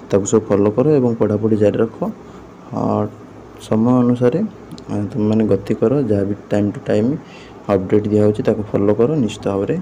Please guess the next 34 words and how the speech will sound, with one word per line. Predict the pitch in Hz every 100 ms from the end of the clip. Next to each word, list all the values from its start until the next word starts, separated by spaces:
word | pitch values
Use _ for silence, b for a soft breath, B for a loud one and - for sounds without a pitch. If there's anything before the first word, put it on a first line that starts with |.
| - -
ସକ୍ସେସ୍ | 95 98 117 113
ହେଇପାରିବ। | 92 - 95 123
ଠିକ୍ | 127
ଅଛି, | 110 -
ସମୟକୁ | - 104 107 113 113
ଯିଏ | 110 110
ଜଗିଲା | 104 101 - 120 170 220 B B B B
ସେ | - 104
ହିଁ | 104 147 220 -
ଦୁନିଆରେ | 104 107 104 113 165
ବଡ଼ | 107 107 101
ମଣିଷ | 101 104 -
ହେବ | 110 110 170
ଏବଂ | 131 113
ସଫଳ | 113 107 - 85
ହେବ। | 87 -
ଠିକ୍ | - 143
ଅଛି। | 123 - 127 B B B B B -
ଅ, | 120 101
କିଛି | 101 - 110
ପ୍ରୋବ୍ଲେମ୍ | - 92 104 147 202 -
ଏଥିରେ | - - 139 185 - -
ନାହିଁ। | 95 95 95
ତ | 107
ସେ | 113
ଅନୁସାରେ | 107 107 131
ସମୟକୁ | 139 101 101 107 107 107
କେବଳ | 107 104 110
ଜଗ | 107 107 160
ଏବଂ | 147 117 110
ଟାଇମ୍ | - - 101
ଟୁ | 104
ଟାଇମ୍ | 104 107
ଟାସ୍କ | 107 101 104 -